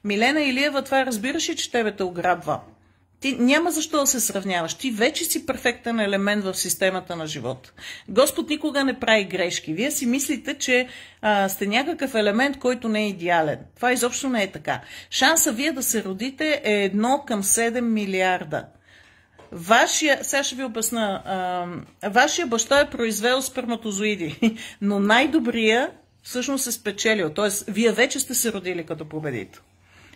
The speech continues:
Пуснете ми сърчице или плюсче, ако го разбирате, че шанса да се родите е ми-, е много малък, но вие сте се родили, което означава, че вече сте надарени с всичките най-добри качества.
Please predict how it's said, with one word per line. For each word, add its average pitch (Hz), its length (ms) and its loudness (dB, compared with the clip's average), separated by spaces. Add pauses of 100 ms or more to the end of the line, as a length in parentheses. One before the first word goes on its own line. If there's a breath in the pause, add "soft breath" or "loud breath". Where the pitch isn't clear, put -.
(120)
Пуснете 247 400 2
ми 403 180 -2
сърчице 277 460 -2
или 247 240 2
плюсче, 226 300 -4
ако 226 180 -8
го 190 180 -4
разбирате, 165 680 -6 (680 loud breath)
че 233 340 6
шанса 349 520 2
да 330 80 -2
се 269 200 2
родите 226 420 -2
е 196 40 -2
ми-, 190 220 -6
е 220 200 0
много 214 420 2
малък, 240 600 2
но 226 100 2
вие 226 180 0
сте 233 140 -4
се 208 220 0
родили, 180 480 -4 (340 loud breath)
което 233 220 0
означава, 220 500 2
че 220 160 -2
вече 220 320 -2
сте 294 180 -2
надарени 226 560 0
с 262 140 0
всичките 254 460 -4
най-добри 208 500 -2
качества. - 540 -4